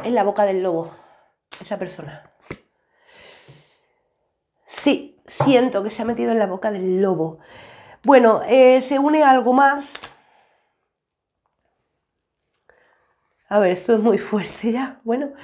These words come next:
eh, es que veo como una persona que puede tener,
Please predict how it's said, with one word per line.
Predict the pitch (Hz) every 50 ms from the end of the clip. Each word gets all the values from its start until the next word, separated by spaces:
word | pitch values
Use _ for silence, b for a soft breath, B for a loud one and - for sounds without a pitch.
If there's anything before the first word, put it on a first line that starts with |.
| B B B B B B B _ -
eh, | 226 240 247 240 240 240 226 226 214 - - - - _ _ _
es | 214 262 262 -
que | - 302 277
veo | 277 277 285 294 285 285
como | 294 277 247 254 247
una | 240 247 233 226
persona | 233 226 226 - 262 247 254 262 277 285 285 B B B B B B B B B B B B B B B _ _
que | - 262 254
puede | - 269 233 240 269 285
tener, | 277 277 285 277 285 285 285 285 277 269 285 294 302 302 - -